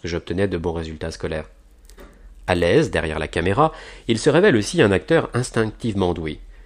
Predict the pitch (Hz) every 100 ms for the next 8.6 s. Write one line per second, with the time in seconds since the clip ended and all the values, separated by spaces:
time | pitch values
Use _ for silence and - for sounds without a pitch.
0 | - - - - 87 - 139 101 87 90
1 | 95 85 90 - 110 - - 104 - 80
2 | 87 170 - - - - 107 107 101 156
3 | 139 - 90 85 80 - 147 - - -
4 | - 156 135 92 85 131 92 - 85 85
5 | 151 127 - - - 120 123 - 120 95
6 | 87 82 78 76 - _ _ _ _ _
7 | _ _ _ _ _ _ _ _ _ -
8 | 87 - 120 101 101 170